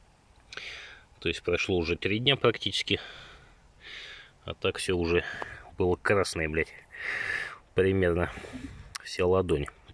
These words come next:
Так, поэтому не лазите своими ручонками, шаловливыми, никуда не надо. Тем более ночью, где ни хера ничего не видать. Так, а,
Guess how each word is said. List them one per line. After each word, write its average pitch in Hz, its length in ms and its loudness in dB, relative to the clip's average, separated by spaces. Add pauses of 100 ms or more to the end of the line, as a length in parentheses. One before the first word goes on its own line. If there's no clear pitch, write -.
(120)
Так, - 280 0 (640)
поэтому 87 360 4 (760)
не 101 160 0
лазите 85 400 4
своими 87 240 2
ручонками, 95 480 2
шаловливыми, 87 500 6
никуда 90 300 2
не 92 100 4
надо. 82 260 2 (1000)
Тем 87 220 0
более 82 300 6 (320)
ночью, 98 460 2 (280)
где 90 360 2
ни 101 160 2
хера 98 260 2
ничего 92 280 0
не 92 40 4
видать. 82 380 2 (220)
Так, - 300 0 (760)
а, 82 520 2